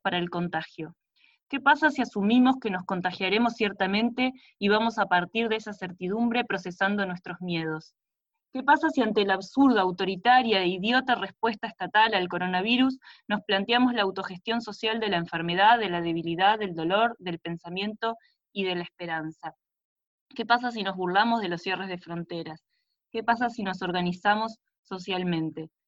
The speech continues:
¿Qué pasa si nos preparamos para besar a los muertos y para cuidar a las vivas y los vivos por fuera de prohibiciones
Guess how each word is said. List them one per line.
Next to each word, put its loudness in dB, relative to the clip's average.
¿Qué -4
pasa -2
si -8
nos -4
preparamos 2
para 0
besar -2
a 0
los -6
muertos -2
y -10
para -2
cuidar -2
a -2
las -6
vivas -2
y -8
los -8
vivos -4
por -4
fuera 2
de 4
prohibiciones -2